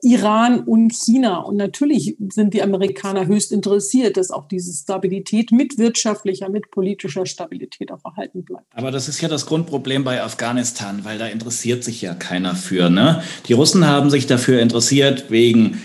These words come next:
Speaker 2: ne, rote Zone und so weiter. Die Briten haben sich mal dafür interessiert,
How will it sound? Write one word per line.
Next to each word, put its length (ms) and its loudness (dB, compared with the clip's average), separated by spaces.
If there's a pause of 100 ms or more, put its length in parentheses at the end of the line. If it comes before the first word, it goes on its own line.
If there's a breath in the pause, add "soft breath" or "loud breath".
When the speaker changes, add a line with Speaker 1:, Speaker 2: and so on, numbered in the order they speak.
(180 loud breath)
Speaker 2:
ne, 500 2
rote 360 2
Zone 480 4
und 220 2
so 200 2
weiter. 360 0
Die 120 -2
Briten 420 0
haben 160 2
sich 180 -2
mal 140 0
dafür 320 0
interessiert, 680 2